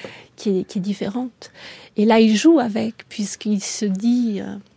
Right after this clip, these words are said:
en train de composer en dormant sur un cheval. Donc, c'est encore une autre temporalité. Mais, mais c'est bien parce que ça nous ramène peut-être à quelque chose qui est plus proche de l'essentiel. Euh,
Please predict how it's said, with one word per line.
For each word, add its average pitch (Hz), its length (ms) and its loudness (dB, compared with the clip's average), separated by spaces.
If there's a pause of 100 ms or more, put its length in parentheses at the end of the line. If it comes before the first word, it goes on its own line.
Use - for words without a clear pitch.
en 208 140 -4
train 233 220 2
de 220 100 2
composer 226 400 0
en 226 140 4
dormant 247 600 2 (220)
sur 208 300 -8
un 196 100 -6
cheval. 202 480 -4
Donc, 220 160 -4
c'est 208 260 -4
encore 220 320 0
une 208 160 0
autre 208 140 -6
temporalité. 202 880 -8 (720)
Mais, 226 320 4 (500)
mais 220 240 6
c'est 233 220 4
bien 285 360 4 (120)
parce 202 260 -2
que 220 120 2
ça 208 260 0
nous 226 160 6
ramène 226 340 6
peut-être 214 420 0
à 214 60 -2
quelque 208 320 -2
chose 240 360 -2
qui - 200 -4
est 208 60 2
plus - 180 -2
proche 240 360 2
de 220 80 2
l'essentiel. 233 920 2 (880)
Euh, 208 480 -4